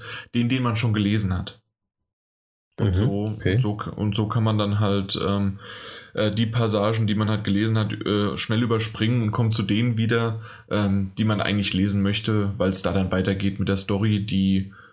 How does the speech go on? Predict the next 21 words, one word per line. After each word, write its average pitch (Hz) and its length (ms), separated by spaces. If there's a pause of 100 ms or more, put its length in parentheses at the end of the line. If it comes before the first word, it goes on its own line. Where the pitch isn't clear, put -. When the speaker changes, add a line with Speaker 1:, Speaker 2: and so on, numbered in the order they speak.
(160)
Speaker 1:
man 101 200
so 113 240
vorher 107 320
noch 104 80
nicht 98 120
freischalten 90 540
konnte. 87 280
Ein - 540
bisschen 180 220
verwirrend 156 420
vielleicht 139 460
für 123 80
jemanden, 120 400
der 113 140
das 107 120
überhaupt 107 440
nicht 120 180
kennt 107 260
und 98 140
sagt, 101 420
„Hier, 113 460